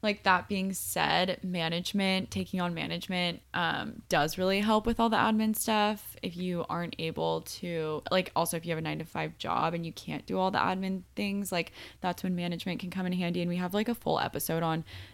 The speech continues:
management and the pros and cons and kind of just, like, diving deep into that. So if you're interested, take a listen. <laughs> I don't remember which episode it is, but we definitely have one on it.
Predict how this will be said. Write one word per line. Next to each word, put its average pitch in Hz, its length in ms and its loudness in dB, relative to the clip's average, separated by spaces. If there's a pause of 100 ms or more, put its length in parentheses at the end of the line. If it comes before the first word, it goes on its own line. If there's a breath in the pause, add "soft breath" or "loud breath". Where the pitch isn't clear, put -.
management 180 560 4
and 165 80 -2
the 170 40 -4
pros 165 220 -2
and 175 100 -2
cons 165 400 -4
and 170 80 -4
kind 160 220 -6
of 156 80 -4
just, 170 160 -6
like, 170 160 -6
diving 156 380 -2
deep 147 240 -8
into - 240 -8
that. 175 360 0
So 165 240 0
if 98 140 -2
you're 165 100 -4
interested, 165 720 -4 (680 loud breath)
take - 400 -6
a 180 80 -4
listen. 190 640 -2
<laughs> - 60 -8
I 226 180 8
don't 202 200 6
remember 202 300 4
which 175 720 0
episode - 360 -6
it - 120 -6
is, - 200 -4
but - 260 -6
we - 80 -8
definitely 170 300 -8
have 175 200 -8
one - 120 -8
on - 160 -8
it. - 180 -10